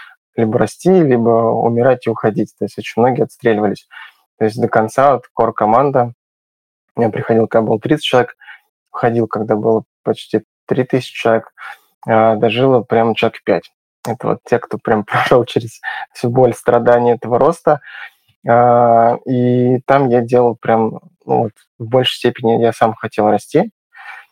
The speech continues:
А, и в какой-то момент у меня был разговор с сео, типа, «А как вообще двигаться?» Он говорит: «Но смотри, ты сделал один свой квадратик, это мой отдел, на пятёрку, ну, там, пятёрку с плюсом.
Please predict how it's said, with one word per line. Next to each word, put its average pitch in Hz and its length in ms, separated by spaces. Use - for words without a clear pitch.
А, 113 720
и 131 100
в - 80
какой-то 127 340
момент 135 300
у 120 100
меня 120 220
был 113 380
разговор 113 480
с - 60
сео, 160 360
типа, - 280
«А - 20
как - 240
вообще - 260
двигаться?» 139 540
Он 117 160
говорит: 110 420
«Но 117 260
смотри, 113 360
ты 127 140
сделал 120 480
один 113 400
свой 110 300
квадратик, - 560
это 107 200
мой 107 240
отдел, 135 360
на 127 140
пятёрку, - 580
ну, 117 160
там, 101 160
пятёрку - 420
с - 60
плюсом. - 420